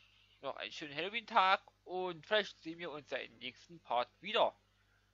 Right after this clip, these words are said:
Also, bis dahin, eine schöne Stunde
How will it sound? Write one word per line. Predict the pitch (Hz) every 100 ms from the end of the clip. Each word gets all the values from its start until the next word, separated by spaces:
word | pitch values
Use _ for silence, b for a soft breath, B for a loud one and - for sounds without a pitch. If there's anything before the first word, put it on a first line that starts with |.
| _
Also, | - 78 95 - - 226 302 _ _ _ _ _ _ _ _
bis | 131 123 -
dahin, | 170 190 131 117 117 143 _ _ _ b b b b b _ _ _
eine | - 53 52
schöne | - 175 214
Stunde | - 131 147 143 143 135 139